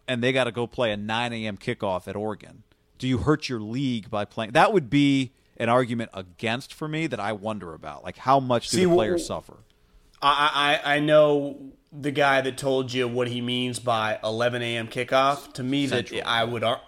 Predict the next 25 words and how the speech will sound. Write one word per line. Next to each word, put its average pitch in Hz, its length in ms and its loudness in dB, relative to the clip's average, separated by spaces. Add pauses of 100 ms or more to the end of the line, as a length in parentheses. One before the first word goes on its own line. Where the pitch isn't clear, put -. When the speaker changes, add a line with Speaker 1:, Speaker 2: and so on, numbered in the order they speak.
(140)
Speaker 2:
I 123 100 0
would 123 180 -4
argue 127 460 2
that 110 240 -6
it's 110 260 -8
not, 120 480 0 (220)
it 139 60 -8
doesn't 127 280 -2
parallel 127 540 0
each 113 140 -4
other 117 240 0
because 117 600 -4 (240)
<clears throat> - 240 -20
when 147 420 2
we 156 80 6
were, 160 240 4
when 131 160 -6
I 135 140 0
was 135 120 0
at 123 60 -10
Fresno 123 260 -2
State, 101 360 -4 (840)
we 131 80 -4
played 120 240 0
Wisconsin, 101 480 -6